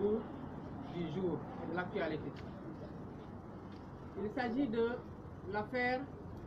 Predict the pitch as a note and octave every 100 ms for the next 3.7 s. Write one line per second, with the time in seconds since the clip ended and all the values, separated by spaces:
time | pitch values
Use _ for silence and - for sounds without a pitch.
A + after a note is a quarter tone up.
0 | - - - - - - - - - -
1 | - - - - - - - - - -
2 | - - D3 G3 B3+ B3 A#3 A#3+ A#3 A3
3 | G#3+ G3+ G#3 G#3+ G3+ G3+ G#3+